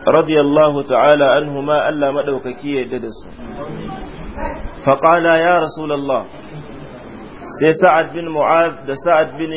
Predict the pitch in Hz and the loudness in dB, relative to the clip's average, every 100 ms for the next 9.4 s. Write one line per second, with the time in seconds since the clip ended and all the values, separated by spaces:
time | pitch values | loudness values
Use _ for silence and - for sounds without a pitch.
0 | 160 151 117 131 151 156 151 151 151 - | -8 -8 -6 2 4 4 4 0 -4 -12
1 | 156 151 156 151 170 170 156 143 139 143 | -8 -8 -2 0 2 0 -2 -2 -2 -2
2 | 139 104 - - - - - - - - | -4 -8 -10 -8 -6 -6 -10 -14 -14 -14
3 | - - - - - 147 151 180 185 190 | -14 -14 -14 -12 2 2 4 4 4 4
4 | 175 175 175 160 160 151 156 175 160 - | 2 2 2 0 -2 -2 0 0 0 -4
5 | 151 143 143 160 170 151 160 156 - - | -6 -4 0 2 2 2 2 2 -2 -2
6 | 143 - 165 160 151 143 139 - 131 120 | -2 2 0 2 0 4 2 4 4 4
7 | - - - - - - - - - - | 0 -6 -12 -12 -14 -14 -14 -14 -14 -14
8 | - - - - - 113 151 175 185 165 | -14 -14 -16 -14 -8 0 4 6 6 4
9 | 202 185 165 | 4 2 2